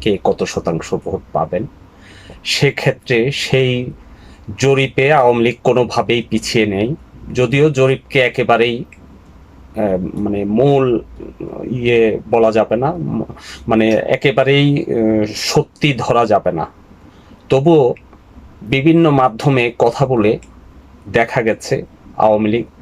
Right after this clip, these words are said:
আসলেই ক্ষমতার বাইরে থেকে অনেক বেশি এগিয়ে এসছে।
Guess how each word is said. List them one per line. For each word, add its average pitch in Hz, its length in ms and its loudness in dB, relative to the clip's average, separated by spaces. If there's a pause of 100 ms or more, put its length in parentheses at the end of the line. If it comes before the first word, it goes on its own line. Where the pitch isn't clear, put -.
(720)
আসলেই 113 480 0 (880)
ক্ষমতার 113 420 0
বাইরে 104 320 0
থেকে 113 380 -8 (880)
অনেক 120 320 0
বেশি 110 340 -2 (640)
এগিয়ে 107 340 0
এসছে। - 340 -8